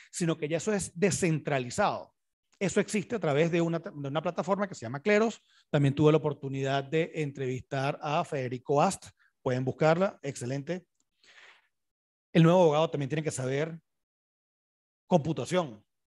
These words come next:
programación. Vemos cómo la Universidad de Stanford tiene un departamento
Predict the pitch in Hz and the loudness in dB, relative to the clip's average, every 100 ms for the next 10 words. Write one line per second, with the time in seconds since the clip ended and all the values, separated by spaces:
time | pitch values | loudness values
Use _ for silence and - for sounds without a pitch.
0 | _ - 185 160 135 120 180 185 113 90 | _ 4 6 6 2 -2 -4 -6 -6 -16
1 | _ _ _ _ _ _ _ _ - 139 | _ _ _ _ _ _ _ _ -6 -4
2 | 156 170 165 170 156 151 139 135 - 131 | -4 -2 -2 0 0 0 -2 -4 -6 -4
3 | 131 135 147 156 160 135 175 156 - 165 | 0 0 -2 -6 -8 -2 0 0 -2 -8
4 | 143 147 156 156 156 139 123 135 135 147 | -6 -8 -4 -2 -2 -4 -6 -6 -6 -6
5 | 170 | -6